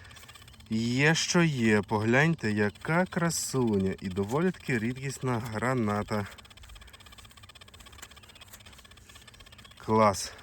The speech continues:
Ось такі цяцькі. Продовжуємо далі.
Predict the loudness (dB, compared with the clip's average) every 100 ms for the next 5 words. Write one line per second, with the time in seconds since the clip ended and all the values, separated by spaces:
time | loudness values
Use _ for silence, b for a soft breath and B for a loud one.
0 | B B B B -20 -20 -20 -20 -20 -20
1 | B B B B B B -20 -20 -20 -20
2 | -16 -8 -4 -2 -4 -4 -6 -4 -4 -6
3 | B B B -8 -4 -4 -6 -12 -12 B
4 | -14 -14 -16 -18 -20 -20 -20 -20 -20 -20
5 | -20 -20 -14 -6 -4 -2 -2 -2 -2 -2
6 | 0 0